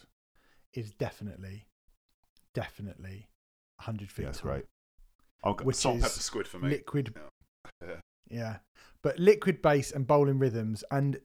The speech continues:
Speaker 1: is a song about him as a kid going out for breakfast at a diner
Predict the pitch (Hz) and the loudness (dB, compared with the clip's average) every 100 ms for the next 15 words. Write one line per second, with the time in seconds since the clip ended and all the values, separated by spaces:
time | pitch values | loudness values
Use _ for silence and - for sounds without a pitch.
0 | - 143 147 151 - 156 120 110 - 123 | -8 -4 -2 0 4 4 4 -2 -4 0
1 | 123 - 147 156 135 - 143 101 101 - | 0 0 0 2 0 -2 -2 -2 -6 -18
2 | - _ - 135 135 123 127 _ 117 139 | -20 _ 0 2 2 0 -4 _ -6 -2
3 | 123 - 113 - 110 - 120 113 101 117 | -2 -4 -8 -6 -8 -4 -2 -2 -4 -8